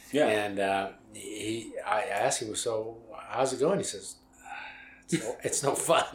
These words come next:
Speaker 2: <laughs> He says, "I don't like it." 'Cause he said it's hard, you know. He said, "You, you see people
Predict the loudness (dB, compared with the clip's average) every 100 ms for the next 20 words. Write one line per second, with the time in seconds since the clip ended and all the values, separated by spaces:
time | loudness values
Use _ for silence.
0 | 0 2 8 8 10 2 2 2 2 4
1 | 8 8 8 8 6 0 -6 -16 -10 -6
2 | -6 -8 -2 -2 0 4 4 4 2 6
3 | 8 8 6 -6 -14 -12 -10 -8 -4 -4
4 | -2 -6 -4 2 4 4 2 2 4 8
5 | 8 8